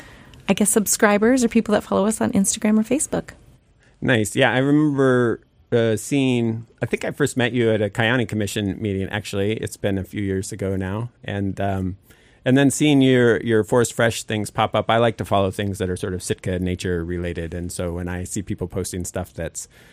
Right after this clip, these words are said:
Speaker 2: you know, pictures of hikes or, or plants or whatever, then I tend to follow them. And so it was always interesting to see,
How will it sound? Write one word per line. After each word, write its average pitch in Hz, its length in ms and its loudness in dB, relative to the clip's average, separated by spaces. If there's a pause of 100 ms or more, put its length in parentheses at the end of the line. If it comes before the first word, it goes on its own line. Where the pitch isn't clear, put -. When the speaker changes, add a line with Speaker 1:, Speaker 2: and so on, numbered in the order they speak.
(160)
Speaker 2:
you - 80 -10
know, 76 120 -10
pictures 92 340 -8
of 92 60 -16
hikes 80 440 -10
or, 76 360 -6
or 80 200 -6
plants 78 440 -12
or 80 60 -8
whatever, 76 300 -10
then 78 220 -10
I 80 140 -10
tend 85 220 -8
to 80 60 -8
follow 82 300 -8
them. 76 240 -10
And 76 100 -12
so 87 200 -8
it - 340 -14
was 123 80 -2
always 147 220 2
interesting 139 420 2
to 117 80 2
see, 117 460 0